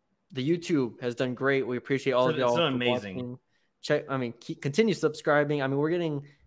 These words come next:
Speaker 1: however many views, and which is like five, six times our,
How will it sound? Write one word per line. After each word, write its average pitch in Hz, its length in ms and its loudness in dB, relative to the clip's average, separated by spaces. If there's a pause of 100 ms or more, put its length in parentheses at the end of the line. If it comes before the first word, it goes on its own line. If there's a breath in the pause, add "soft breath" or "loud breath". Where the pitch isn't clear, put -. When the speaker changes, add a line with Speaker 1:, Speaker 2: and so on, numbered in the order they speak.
Speaker 1:
however 156 200 4
many 151 140 0
views, 135 400 -2
and 123 140 -4
which 123 140 -8
is 127 80 -8
like 120 140 -4
five, 135 380 2
six - 240 -6
times 123 300 -4
our, 120 160 -4